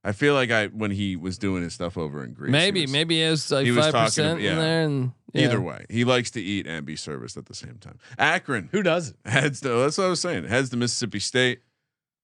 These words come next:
Speaker 1: or no, they're playing in Philly. Another
Speaker 2: It's part
Speaker 1: one
Speaker 2: of
Speaker 1: of
Speaker 2: the
Speaker 1: these
Speaker 2: Barstool,
Speaker 1: Oh man,
Speaker 2: Barstool
Speaker 1: what,
Speaker 2: Classic.
Speaker 1: this is, we do, we do need to work on this, uh, for the future.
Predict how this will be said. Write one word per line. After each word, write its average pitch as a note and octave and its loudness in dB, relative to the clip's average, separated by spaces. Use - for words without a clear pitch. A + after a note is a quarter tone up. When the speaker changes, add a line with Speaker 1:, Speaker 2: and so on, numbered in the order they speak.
Speaker 1:
or F2+ 0
no, G2+ 2
they're D#2 -6
playing A2 -4
in F2 -6
Philly. F#2+ -4
Another G#2 0
Speaker 2:
It's B2 6
part A3 6
Speaker 1:
one G#3+ 0
Speaker 2:
of F#3+ 4
Speaker 1:
of F3 0
Speaker 2:
the F3 2
Speaker 1:
these G#3 4
Speaker 2:
Barstool, F#3 0
Speaker 1:
Oh F2 -4
man, E2 -4
Speaker 2:
Barstool F3+ 2
Speaker 1:
what, C3+ 4
Speaker 2:
Classic. F#3 0
Speaker 1:
this C#3 0
is, G#2 -2
we A#2+ 2
do, C3+ 2
we B2+ 0
do C#3 2
need A2 0
to F#2+ -2
work F2 -4
on D2+ -8
this, D2+ -12
uh, D#2+ -10
for D#2 -14
the D2 -12
future. D2 -12